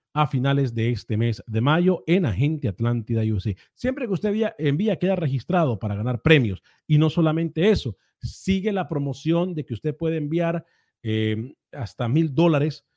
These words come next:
a Honduras y a El Salvador, pagando solamente cuatro dólares con noventa y nueve centavos. Esto es enviando hasta mil dólares.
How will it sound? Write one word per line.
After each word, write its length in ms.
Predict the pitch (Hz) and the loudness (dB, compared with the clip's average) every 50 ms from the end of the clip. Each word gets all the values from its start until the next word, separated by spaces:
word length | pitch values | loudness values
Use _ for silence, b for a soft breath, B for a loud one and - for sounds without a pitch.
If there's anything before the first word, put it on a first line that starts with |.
| _ _ _ _ | _ _ _ _
a 60 | 113 107 | 0 0
Honduras 500 | 101 98 101 117 135 143 156 147 131 - | 0 0 2 0 2 2 2 0 0 2
y 20 | 165 | 2
a 60 | 151 | 2
El 100 | 160 160 | 2 0
Salvador, 540 | - - 180 175 170 185 175 151 156 165 b b b b _ | 0 -2 0 0 2 4 4 6 4 4 b b b b _
pagando 380 | - 139 131 143 160 175 156 156 | 0 0 2 2 0 -2 -2 -4
solamente 540 | 127 - 175 165 147 156 165 160 147 165 131 | -2 0 0 2 2 2 0 -2 -2 -4 -2
cuatro 340 | - 160 156 151 - 131 | 2 0 0 2 0 -4
dólares 320 | 127 151 143 139 143 127 - | -2 0 0 0 0 -2 0
con 220 | - 143 147 143 | 2 4 4 4
noventa 340 | 127 117 113 113 107 95 98 | 4 2 2 0 -2 -4 -4
y 40 | 92 | -2
nueve 220 | 98 120 131 139 127 | 0 0 0 0 0
centavos. 500 | - 110 101 - 143 151 165 180 - b b b b b | -2 -6 -2 0 0 2 2 2 0 b b b b b
Esto 240 | _ 160 160 139 - | _ -2 -2 0 0
es 80 | 151 117 | -2 -2
enviando 480 | 127 113 113 135 139 139 131 131 - - | -2 -2 0 0 0 0 -2 -4 -6 -6
hasta 300 | - 113 95 - - 98 | -8 -8 -8 -6 -6 -4
mil 240 | 104 117 113 104 92 | -2 -2 -2 -2 0
dólares. 460 | 113 117 101 82 71 71 - _ | 0 0 0 0 -6 -14 -20 _